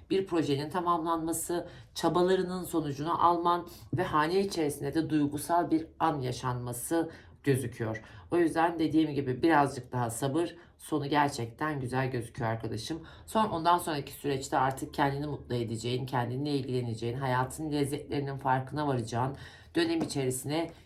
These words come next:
giriyorsun diyor. Peki klasik tarot bize ne söyleyecek sevgili kovalar?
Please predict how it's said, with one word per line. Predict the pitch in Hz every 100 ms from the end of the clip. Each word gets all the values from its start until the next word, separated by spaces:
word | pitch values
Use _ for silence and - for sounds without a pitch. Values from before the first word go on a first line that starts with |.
| _
giriyorsun | - 143 139 127 - - 147 131
diyor. | 110 110 - - - - - - -
Peki | 226 220 160
klasik | - 170 175 - - -
tarot | 165 156 - -
bize | 143 143 151 165
ne | 151 165
söyleyecek | - 143 123 113 - 113
sevgili | - 131 117 113 110 143
kovalar? | 147 123 113 110 92 - -